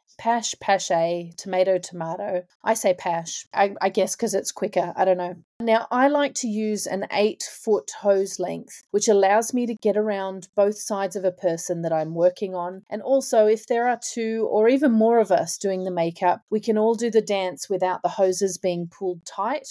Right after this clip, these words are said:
or going across the performer and making them feel uncomfortable in the chair. Now, that's the very basic anatomy of the Pash H airbrush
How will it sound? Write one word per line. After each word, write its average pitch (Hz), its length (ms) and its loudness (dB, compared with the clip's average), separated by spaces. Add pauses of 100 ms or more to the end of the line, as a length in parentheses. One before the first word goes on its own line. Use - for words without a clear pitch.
or 208 160 2
going 202 300 -4
across 214 500 -2
the 202 80 -4
performer 170 600 -4 (120)
and 196 80 -6
making 185 360 0
them 175 160 -2
feel 165 280 2
uncomfortable 160 680 -4
in 151 100 -8
the 151 80 -8
chair. 185 480 0 (220)
Now, 254 100 -2
that's - 400 -2
the 277 360 -2 (260)
very 277 360 4
basic 214 640 0
anatomy 196 560 -2
of - 240 -4
the 262 80 2
Pash 208 500 -4
H 170 400 0
airbrush 170 680 0